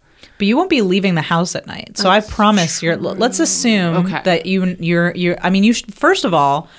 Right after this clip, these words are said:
Speaker 1: I don't wanna tell you what to do, but you should
Speaker 2: <laughs>
Speaker 1: definitely at, like, five o'clock or something, like, push yourself away from the computer. Like,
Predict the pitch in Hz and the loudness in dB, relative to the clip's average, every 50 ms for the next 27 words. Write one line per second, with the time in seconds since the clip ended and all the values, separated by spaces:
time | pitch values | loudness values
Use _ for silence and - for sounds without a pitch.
0 | - - - - 196 220 247 233 220 - 214 202 190 180 175 - - - 160 165 | -20 -12 -6 -2 0 2 2 2 0 0 0 0 0 0 0 -2 -4 -4 -2 -2
1 | 175 175 170 151 127 175 196 - 247 202 160 185 175 175 - - 175 151 - 139 | -2 -2 -2 -2 -2 -2 -2 0 -2 -2 0 0 0 0 0 -2 -4 -4 -4 -6
2 | 143 143 139 135 139 - - 156 120 156 147 147 - - - - 175 147 147 156 | -6 -6 -6 -8 -8 -6 -6 -4 -2 -2 -4 -4 -6 -10 -8 -4 -2 0 2 2
3 | 165 160 156 160 - - 160 143 147 156 - 175 165 - 190 180 180 208 208 208 | 0 0 -2 -4 -2 0 0 0 0 0 0 -2 -2 0 0 0 0 2 2 2
4 | 208 208 208 208 _ _ _ _ _ _ _ _ _ _ - 160 156 156 - _ | 2 0 -2 -4 _ _ _ _ _ _ _ _ _ _ -6 -4 -4 -6 -8 _
5 | _ - - 214 196 - - 196 170 - - 165 143 135 151 139 131 127 - 139 | _ -4 0 0 0 2 2 0 0 0 0 0 0 0 0 -2 -2 -2 -4 -6
6 | 127 - - 160 151 - 135 - - - - 143 143 151 147 - - | -8 -8 -8 -8 -8 -8 -8 -8 -8 -8 -8 -6 -6 -8 -8 -10 -16